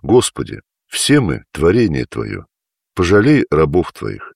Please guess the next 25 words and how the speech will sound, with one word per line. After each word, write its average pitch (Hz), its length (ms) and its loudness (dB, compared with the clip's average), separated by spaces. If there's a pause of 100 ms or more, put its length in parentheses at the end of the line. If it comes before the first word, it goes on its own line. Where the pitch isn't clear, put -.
(120)
и 78 80 0
обрати 76 720 0
их - 240 -4
на 123 160 -10
покаяние». 101 720 -12 (480)
Конечно, 101 400 0
самый 110 400 2
совершенный 67 640 -2
пример — 85 480 0 (240)
Христос - 680 -2
на 69 140 -4
кресте. - 560 -8 (540)
«Отче, - 500 2 (280)
прости 82 560 -2
им, 76 280 -4 (460)
ибо - 240 -2
не 69 140 -2
знают, 107 600 -2 (100)
что - 460 -6
делают». 50 640 -14 (480)
Ему 117 220 2
подражал 110 460 4
и - 20 2
первомученик 98 720 0
Стефан, 71 580 -2